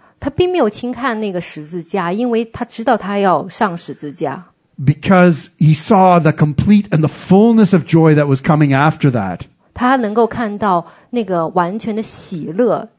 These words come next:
Speaker 1: 在上了十字架之后。
Speaker 2: The fullness of joy as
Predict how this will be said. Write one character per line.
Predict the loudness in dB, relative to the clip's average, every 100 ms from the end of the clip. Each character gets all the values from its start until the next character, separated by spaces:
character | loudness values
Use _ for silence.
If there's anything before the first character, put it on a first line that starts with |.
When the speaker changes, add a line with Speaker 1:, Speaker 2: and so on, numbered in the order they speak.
| _
Speaker 1:
在 | -6 -6
上 | -4 -6
了 | -6
十 | -12 -12
字 | -12
架 | -10 -12
之 | -12 -16
后。 | -18 -18 -6
Speaker 2:
The | 0 0
fullness | 0 -4 4 6 6 4 2
of | 0
joy | 2 2 4 4 2 0
as | 0 0 -2